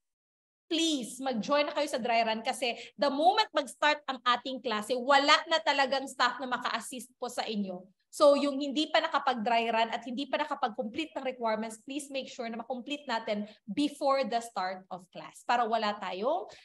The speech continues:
um, problem. Okay? Before we end, mag-inform kami na meron na tayong quiz na ibibigay namin yung Google Form. Compulsory ito kasi hindi kayo makaka-join sa iyong first day of class if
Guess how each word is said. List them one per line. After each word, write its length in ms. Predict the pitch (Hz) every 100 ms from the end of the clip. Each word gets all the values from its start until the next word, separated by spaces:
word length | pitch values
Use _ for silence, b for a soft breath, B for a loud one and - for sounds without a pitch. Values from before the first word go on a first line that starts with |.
| B _
um, 220 | 220 208 202
problem. 460 | 196 160 165 - _ _ _ -
Okay? 400 | 214 208 294 440 466 B B
Before 400 | 320 330 370 370
we 140 | 370
end, 400 | 269 339 415 370 -
mag-inform 600 | - 320 320 330 330 320 320
kami 300 | 311 302 294
na 160 | 294
meron 500 | 302 330 427 453 480 427
na 160 | 370 370
tayong 600 | 370 311 302 294 285 302 339 - - _
quiz 640 | - 359 403 427 466 539 554 - - _
na 160 | - 349
ibibigay 500 | 381 294 349 359 320
namin 300 | 311 302 302
yung 80 | 285
Google 380 | 285 285 285 285
Form. 640 | 311 277 277 320 381 427 -
Compulsory 840 | 302 285 294 302 294 320 311 311
ito 220 | 311 302 320
kasi 220 | 320 294 277
hindi 240 | 285 277
kayo 160 | 285 269
makaka-join 720 | 277 254 277 208 285 277 302
sa 80 | 262
iyong 180 | 254
first 260 | 254 339 359
day 120 | 339
of 100 | 311
class 300 | 311 285 285 - B _
if 320 | - 392 349